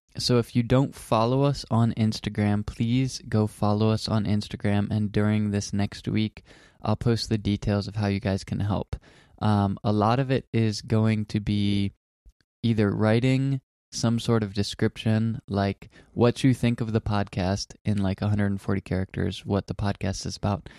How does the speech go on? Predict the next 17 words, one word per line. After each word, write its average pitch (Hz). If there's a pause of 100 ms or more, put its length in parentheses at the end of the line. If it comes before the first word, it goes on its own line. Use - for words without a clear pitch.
(420)
And 113
then 107 (340)
some 139
of 127
it 117 (160)
will 110
be, 101
for -
those 101
of 113
you 120
who 127
are 135
brave 98
and 104
not 101
shy, 101